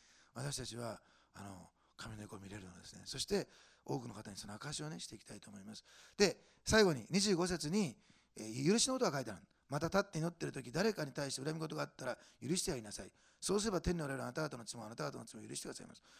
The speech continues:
一見関係なく見えますが、この恨み事っていうのはですね、罪なんですね、明らかに。許してないと。で、それがある時に、せっかく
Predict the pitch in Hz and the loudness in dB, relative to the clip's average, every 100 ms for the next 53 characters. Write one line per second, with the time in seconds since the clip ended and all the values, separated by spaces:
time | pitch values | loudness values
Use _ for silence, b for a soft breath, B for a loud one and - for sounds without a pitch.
0 | B - 160 233 214 214 226 214 151 135 | B -14 -2 0 0 2 2 2 2 -2
1 | 143 117 120 110 - B B B - 123 | -2 0 0 -2 -8 B B B -8 -8
2 | - B 175 240 262 269 269 - - 131 | -8 B 8 8 6 2 0 -2 -6 -6
3 | 95 92 95 - 175 131 90 - 151 131 | -8 -14 -8 -6 -4 -6 -10 -14 -12 -12
4 | - - - _ b b b b b 131 | -14 -20 -20 _ b b b b b 2
5 | 165 170 120 107 - 107 _ b b b | 2 2 -4 -8 -12 -20 _ b b b
6 | 127 214 269 269 247 175 - 156 120 B | 0 2 4 6 4 0 -2 -4 -6 B
7 | - 220 - 262 254 262 | 2 2 2 -2 0 0